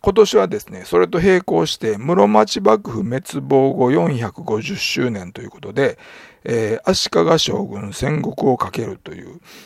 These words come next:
まあ、あの、主に室町時代後期の、えー、まあ、あの、応仁の乱を挟んで、えー、それより後で、えー、一番最後の十五代の義明さんまで、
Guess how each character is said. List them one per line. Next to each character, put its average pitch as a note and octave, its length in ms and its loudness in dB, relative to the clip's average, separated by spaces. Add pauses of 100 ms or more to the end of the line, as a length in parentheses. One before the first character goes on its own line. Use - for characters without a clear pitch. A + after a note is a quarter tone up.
(120)
ま D3 280 2
あ、 A#2 60 -4
あ A#2+ 40 -2
の、 A#2+ 140 -10 (720)
主 A#3 280 8
に G#3 300 -2 (320)
室 E3 240 0
町 E3+ 240 -2
時 D#3+ 60 -6
代 B2+ 200 -2
後 D#3 280 6
期 G#2 180 -14
の、 C#3+ 280 4 (280)
え G2+ 760 -8
ー、 - 80 -18
ま C3+ 280 -2 (160)
あ、 G3+ 80 -4
あ - 40 -2
の、 E3 220 4
応 D#3 60 6
仁 D3+ 200 0
の D3 120 6
乱 A2 420 2
を F3 80 -6
挟 A#2 340 -2
ん F#2+ 140 -12
で、 B2 240 -2 (240)
え G#2+ 240 -8
ー、 - 20 -14
そ C#3+ 160 0
れ B2 80 0
よ G#2 60 -6
り G#2 120 -8
後 D3+ 520 0 (200)
で、 F3 340 0
え A2 360 -2
ー、 - 20 -12
一 C#3+ 140 -6
番 B2 140 -4
最 A2 180 -4
後 A#2+ 80 -6
の G#2+ 100 -10
十 B2 200 -2
五 G#2 100 -6
代 G#2+ 300 -4
の D3 300 0 (200)
義 - 240 -6
明 - 120 -8
さ - 240 -10
ん G2+ 60 -16 (120)
ま A2 120 -6
で、 D3+ 240 2